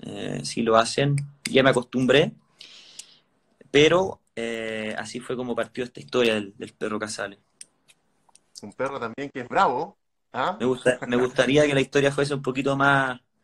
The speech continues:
Speaker 2: <laughs>
Speaker 1: más,
Speaker 2: Más
Speaker 1: más, más adrenalínica, pero <laughs> les cuento la verdad como es. La verdad que no es muy, muy entretenida, pero así es.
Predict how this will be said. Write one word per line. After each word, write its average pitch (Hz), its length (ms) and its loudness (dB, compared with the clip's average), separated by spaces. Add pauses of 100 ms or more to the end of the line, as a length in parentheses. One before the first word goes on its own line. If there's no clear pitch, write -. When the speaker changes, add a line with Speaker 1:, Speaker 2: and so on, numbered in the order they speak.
(800)
Speaker 2:
<laughs> - 280 -12
Speaker 1:
más, 143 580 0
Speaker 2:
Más - 0 -
Speaker 1:
más, 139 520 -2 (160)
más 143 300 -2
adrenalínica, 156 760 -2
pero 131 580 -2
<laughs> 143 300 -8
les - 140 -8
cuento 143 340 -6
la 131 100 2
verdad 123 260 -2
como 135 260 -12
es. 127 120 -12
La 117 100 -10
verdad 123 140 -10
que 127 80 -20
no 131 100 -18
es 131 40 -20
muy, 123 140 -20
muy 131 240 -18
entretenida, 131 560 -10
pero 123 160 -2
así 131 240 -8
es. 120 100 -16